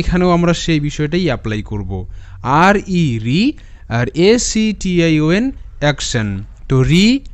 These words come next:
অ্যাকশন, রিঅ্যাকশন, রিঅ্যাকশন। বানানের ক্ষেত্রে সেম বিষয়টা মাথায় রাখতে হবে। রি সাউন্ডের জন্য আমরা নেব আর ই রি। অ্যাকশন সাউন্ডের জন্য তো বানান আমরা শিখেছি, অ্যাকশন একটা এক্সট্রা ওয়ার্ড,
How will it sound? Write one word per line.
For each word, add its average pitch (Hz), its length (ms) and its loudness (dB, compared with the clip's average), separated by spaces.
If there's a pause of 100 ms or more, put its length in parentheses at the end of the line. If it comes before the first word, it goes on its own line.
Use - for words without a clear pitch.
(220)
অ্যাকশন, 208 420 -2 (380)
রিঅ্যাকশন, 147 540 0 (420)
রিঅ্যাকশন। 131 520 -2 (680)
বানানের 160 440 0
ক্ষেত্রে 226 300 -4 (140)
সেম 226 160 0 (100)
বিষয়টা 226 340 -4
মাথায় 208 260 -4
রাখতে - 300 -8
হবে। 190 200 0 (520)
রি 185 100 6 (140)
সাউন্ডের 214 420 4
জন্য 214 180 2 (160)
আমরা 202 160 4 (120)
নেব 202 140 2 (680)
আর 196 100 2 (260)
ই - 20 2 (560)
রি। 185 140 2 (1400)
অ্যাকশন 214 360 -2 (140)
সাউন্ডের 190 400 -2
জন্য 190 160 -2 (100)
তো 190 60 -2 (100)
বানান 151 280 0
আমরা 170 220 -2
শিখেছি, 170 420 -4
অ্যাকশন - 280 -6 (100)
একটা - 260 -6
এক্সট্রা - 420 -6
ওয়ার্ড, 139 280 -2